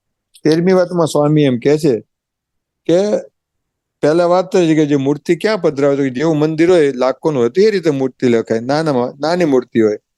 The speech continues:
બ્રહ્મરૂપ થવું. પણ આગળ જે અંતમાં એ વાતમાં કહે છે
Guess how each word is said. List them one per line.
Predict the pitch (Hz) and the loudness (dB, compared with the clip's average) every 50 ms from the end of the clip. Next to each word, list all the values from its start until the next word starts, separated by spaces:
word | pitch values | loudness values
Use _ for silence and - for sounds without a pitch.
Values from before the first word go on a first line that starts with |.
| _ _ _ _ - | _ _ _ _ -4
બ્રહ્મરૂપ | 127 123 135 147 160 165 156 156 127 - | -2 0 0 0 2 2 0 0 0 -2
થવું. | - 139 127 113 113 - _ _ _ _ _ _ - | -2 -2 0 -2 -4 -8 _ _ _ _ _ _ -6
પણ | 139 | -2
આગળ | 123 127 131 143 190 196 | -2 0 0 0 2 2
જે | 185 185 175 151 143 139 | 2 2 0 0 -2 -2
અંતમાં | - - 147 156 156 - 175 170 170 160 | -2 -2 -2 -2 -2 0 0 0 2 2
એ | |
વાતમાં | 151 139 139 139 - 147 143 131 | 2 2 0 0 -2 -2 -2 -2
કહે | 120 - 143 139 | -2 0 -2 -2
છે | 135 143 123 110 | 0 0 -2 -2